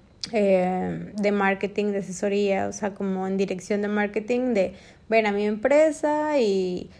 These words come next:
y explícame cómo funciona".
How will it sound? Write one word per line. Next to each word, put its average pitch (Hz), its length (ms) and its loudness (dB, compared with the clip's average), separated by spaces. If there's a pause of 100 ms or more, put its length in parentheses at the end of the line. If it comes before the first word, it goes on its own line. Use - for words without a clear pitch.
(240)
y 226 120 4
explícame 233 1000 2
cómo 208 220 0
funciona". 208 920 0